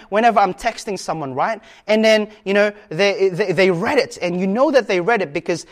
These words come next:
they started to respond, and you saw the little bubbles, right? And I'm like, "There were bubbles. Why don't you respond to me? You were bubbling me, and then you ghosted me. What happened?"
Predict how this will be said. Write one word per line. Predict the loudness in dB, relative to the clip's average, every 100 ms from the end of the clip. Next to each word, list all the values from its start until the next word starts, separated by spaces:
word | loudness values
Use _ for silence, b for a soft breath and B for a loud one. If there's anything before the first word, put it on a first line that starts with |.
| B
they | -2
started | -2 0 2 0
to | -2
respond, | -6 -6 0 0
and | 0
you | -4 -2
saw | 0 0
the |
little | 4 4 2
bubbles, | 0 -4 0 0 -2 -10 -20 b b
right? | -8 -6 -8 -10 -20 b b -2
And |
I'm | 2
like, | 4 4
"There | 2
were | 2
bubbles. | 2 2 6 6 6 2 -6 -16 _ _ _ -2
Why | 2 6
don't | 6 6
you | 2
respond | 0 0 0 0 2
to | 0
me? | -2 -2 -6 B B
You | 2 2
were | 6
bubbling | 4 4 4 2 2
me, | 0
and | -2 -2
then | -2
you | 0
ghosted | 2 2 2 0 -4 -4
me. | -2 -2
What | -2
happened?" | 0 0 2 2 0 0 -8